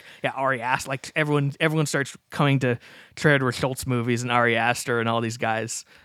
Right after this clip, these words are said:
Uh, I think Jordan Peele is kind of an example of that. Like, he feels like he, like, a kind of a n-, newer voice people are interested in, but kind of feels like the exception 'cause he's kind of the only one who's a big, I mean, not, people were not gonna see, going out to see Beau is Afraid. You know what I mean?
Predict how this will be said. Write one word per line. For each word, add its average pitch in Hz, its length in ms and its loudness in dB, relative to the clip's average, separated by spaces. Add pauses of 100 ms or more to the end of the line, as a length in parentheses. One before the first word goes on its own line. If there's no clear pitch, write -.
Uh, 117 180 -10
I 160 80 0
think 247 180 0
Jordan 175 260 4
Peele 139 240 -2
is 120 100 -10
kind 165 460 -2
of 185 100 2
an 190 60 4
example 180 420 2
of 175 120 0
that. 185 200 0
Like, 123 140 -2
he 143 100 0
feels 127 320 2
like 120 140 0
he, 120 120 -4
like, 120 180 -6
a 117 60 -6
kind 123 240 -2
of 117 140 -2
a 113 60 -6
n-, 127 500 -2
newer 139 300 8
voice 123 340 -2
people 117 340 0
are 117 60 -2
interested 131 560 2
in, 135 280 4 (680)
but 113 300 0 (880)
kind 262 160 2
of - 40 0
feels 226 200 6
like 196 120 2
the 175 80 -4
exception 127 480 -2
'cause - 160 -12
he's 170 160 4
kind 190 160 2
of 160 60 4
the 151 80 4
only 143 160 4
one 127 220 0
who's 120 180 -2
a 113 40 -8
big, 113 380 -4 (360)
I - 40 -10
mean, 147 120 0
not, 151 280 0
people 180 240 0
were 170 60 6
not 156 200 0
gonna 147 200 4
see, 135 220 -2
going 127 320 2
out 120 140 -2
to - 60 -12
see 120 120 -2
Beau 113 260 0
is 107 100 2
Afraid. - 480 -4
You 131 60 4
know 117 100 2
what 110 100 0
I 110 40 2
mean? 110 260 2